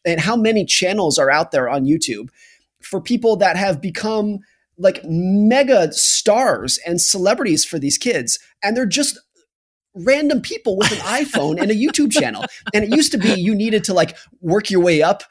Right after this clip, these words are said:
and have an agent and get discovered by Discovery Channel or N B C or Nickelodeon or whatever.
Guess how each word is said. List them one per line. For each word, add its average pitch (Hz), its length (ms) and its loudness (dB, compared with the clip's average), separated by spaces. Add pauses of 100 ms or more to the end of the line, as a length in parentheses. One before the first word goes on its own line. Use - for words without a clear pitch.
(220)
and 156 140 0
have 180 220 2
an 165 100 -2
agent 170 500 0
and 156 140 -2
get - 160 -2
discovered 165 580 0
by 156 300 2
Discovery 165 640 0
Channel 170 360 0
or 139 140 2
N 160 160 0
B 160 100 0
C 160 400 2
or 143 80 2
Nickelodeon 160 560 0
or 165 80 -2
whatever. 175 420 0